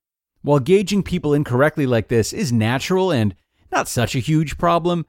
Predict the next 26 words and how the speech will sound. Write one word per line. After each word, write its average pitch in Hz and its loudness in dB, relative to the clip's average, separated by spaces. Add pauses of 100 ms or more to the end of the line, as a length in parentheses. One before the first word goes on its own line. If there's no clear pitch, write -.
(400)
it 143 -4
does 190 2
become 202 -2
an 160 0
issue 143 0
when 123 0
we 120 0
start 131 0
to 120 -6
treat - -8
people 113 -2
based 123 -4
on 107 0
what 117 -2
we 107 0
assume 127 0
about 101 -2
them, 98 -2 (440)
given 120 0
our 110 0
first 113 0
impressions 101 0
of 87 -2
them. 82 -16 (540)
For 120 -2
example, 110 -2